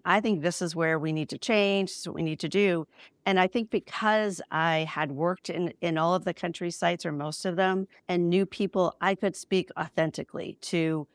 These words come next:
really where I think we need to be pushing decision-making to those in closer proximity, where, you know, I thought that we could shift the way that we, our leadership structure was, which is very, was U S focused,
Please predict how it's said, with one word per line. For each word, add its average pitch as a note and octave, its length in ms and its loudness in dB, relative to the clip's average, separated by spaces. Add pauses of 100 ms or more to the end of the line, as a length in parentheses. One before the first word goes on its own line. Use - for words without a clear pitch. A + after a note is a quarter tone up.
(260)
really F#3+ 400 4
where E3 400 4
I D#3+ 100 6
think D#3+ 240 -4
we E3 100 0
need D#3+ 180 0
to - 80 -6
be D#3+ 120 -2
pushing E3 480 -2
decision-making D#3 960 -2
to - 140 -6
those D#3 280 -2
in D#3 80 -2
closer D#3 360 -6
proximity, D#3 880 -4 (380)
where, E3+ 600 4 (260)
you F3 80 -4
know, E3+ 280 0
I E3+ 180 4
thought D#3+ 360 2
that D#3 120 -2
we E3 140 -6
could - 160 -8
shift - 400 -2
the E3+ 100 0
way D#3+ 300 2
that D3+ 200 0
we, E3 200 -2
our E3+ 200 2
leadership E3 540 -2
structure D#3+ 500 -2
was, D#3 440 0
which D#3 180 -4
is D3 120 -6
very, D#3+ 420 -2
was E3+ 260 -4
U E3 160 -2
S D#3 220 -2
focused, D#3 600 -4